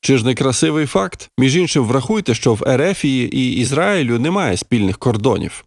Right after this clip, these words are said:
Чого ж тоді русські браття так бояться ізраїльської бронетехніки? Невже бояться, що Ізраїль на них нападе через території сусідніх інших країн? Чи все-таки вони робили це не для себе,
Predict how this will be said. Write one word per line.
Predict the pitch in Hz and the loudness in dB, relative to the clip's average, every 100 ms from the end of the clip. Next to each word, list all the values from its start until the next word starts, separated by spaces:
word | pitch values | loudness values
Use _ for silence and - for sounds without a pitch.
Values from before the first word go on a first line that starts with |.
| _ | _
Чого | - 135 208 | -2 0 0
ж | - | 0
тоді | 156 160 | 0 0
русські | 135 180 - - 135 110 | 0 -2 -4 -2 0 0
браття | 101 202 240 _ - 110 95 _ - | 0 -2 -4 _ 0 0 -2 _ -2
так | 175 117 | 0 2
бояться | 139 185 160 - | 2 2 0 2
ізраїльської | 151 113 165 151 - 147 135 | 0 2 0 -2 0 0 2
бронетехніки? | 120 160 170 120 - 98 - 90 120 _ - | 2 0 0 0 0 -4 -4 -6 -8 _ -2
Невже | 117 92 131 233 | 0 0 0 0
бояться, | 214 214 202 - | 0 -2 -2 -2
що | 151 180 | -2 0
Ізраїль | 151 123 143 190 143 | 2 2 0 0 0
на | 156 | 0
них | 165 151 | -2 0
нападе | 131 143 147 135 165 104 _ _ | 0 2 2 2 0 -2 _ _
через | - 160 143 - | 0 0 0 -2
території | - 165 156 185 175 170 160 | 0 0 2 2 2 0 -2
сусідніх | - 202 247 202 - 113 - | -2 -2 0 -2 -2 -4 -2
інших | 208 156 - 113 | -2 0 0 -2
країн? | - 170 180 104 90 _ _ _ _ _ | -2 -2 -2 -2 -6 _ _ _ _ _
Чи | - | 0
все-таки | 156 208 185 185 | 2 2 2 0
вони | 180 180 185 | 0 2 2
робили | 160 120 175 147 | 0 0 0 0
це | - 151 | 0 0
не | 139 139 | 2 0
для | 113 123 | 0 -2
себе, | - 196 233 202 196 | 0 -2 -2 -2 -4